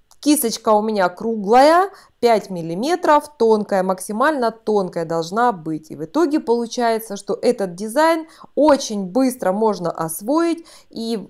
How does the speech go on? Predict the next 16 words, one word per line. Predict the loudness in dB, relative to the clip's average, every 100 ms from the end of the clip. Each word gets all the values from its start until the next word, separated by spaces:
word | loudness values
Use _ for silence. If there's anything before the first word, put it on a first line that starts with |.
| -16
м, | -10 -6 -4 -4 -4 -4 0 0 2
картина | 0 0 -2 2 2 2 2
окончательная, | 6 6 4 -12 0 2 2 -2 0 4 4 4 2 2 2 4 6 4
так | 2 -2 -2
скажем, | -2 0 0 -4
она | 0 0
получается | 0 -4 -2 -6 -6
достаточно | -10 -2 0 0 -6 -6 -8
сложной. | -4 -2 -2 -4 -8 -6 2
А | 2
на | 4
самом | 2 2 2 0 0
деле | -2 -2
делается | -2 0 0 0 -4
это | -2 -4
быстро. | -4 -6 -6 -6 -6 -6 -8